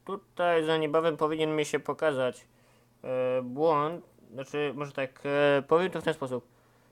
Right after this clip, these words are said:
Jest na tyle długi, e, że nie, bo ma tu pięćdziesiąt trzy minuty. E, nie, program jak już chce zapisywać, e, przestaje mi działać.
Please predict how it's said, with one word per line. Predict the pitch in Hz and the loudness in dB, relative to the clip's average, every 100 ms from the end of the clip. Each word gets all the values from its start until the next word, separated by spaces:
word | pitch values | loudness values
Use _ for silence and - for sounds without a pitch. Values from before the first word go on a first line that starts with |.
| - | -10
Jest | 151 135 | -8 -2
na | 151 147 | 0 2
tyle | 180 196 | 2 2
długi, | 175 147 160 165 147 127 135 151 196 - _ 151 | 2 -2 0 0 -2 -4 -2 -2 -2 -8 _ -18
e, | - 113 127 139 | -10 -6 -4 -6
że | 139 151 156 151 147 | -6 -4 -2 -4 -4
nie, | 151 165 139 - 139 | -4 -6 -8 -12 -10
bo | 147 | -8
ma | 151 156 | -4 -6
tu | 151 160 156 151 - _ - - _ _ - - - - - | -4 -4 -4 -8 -20 _ -20 -20 _ _ -20 -20 -20 -20 -18
pięćdziesiąt | 156 156 160 - | -14 -10 -10 -12
trzy | - 160 | -14 -10
minuty. | 160 151 143 139 175 - - - - - - - | -6 -8 -6 -8 -10 -16 -18 -16 -16 -20 -20 -14
E, | 117 123 135 135 135 135 135 135 - _ _ _ _ - | -6 -2 0 2 2 2 0 -4 -8 _ _ _ _ -12
nie, | 139 139 156 185 190 190 185 175 165 156 139 131 104 _ _ - | -8 -4 -2 -2 -2 -2 -4 -4 -6 -10 -12 -14 -16 _ _ -4
program | 170 160 165 165 | 0 2 2 2
jak | 156 151 | -2 -2
już | 156 - | -6 -6
chce | - 156 | -6 -4
zapisywać, | 151 156 151 160 151 151 143 | -2 -2 -4 -2 2 2 0
e, | - 123 127 127 127 127 127 | -8 -2 0 0 0 -2 -4
przestaje | 147 - 151 147 | -6 -4 -2 -2
mi | 147 | -4
działać. | 131 151 131 131 | 4 4 6 2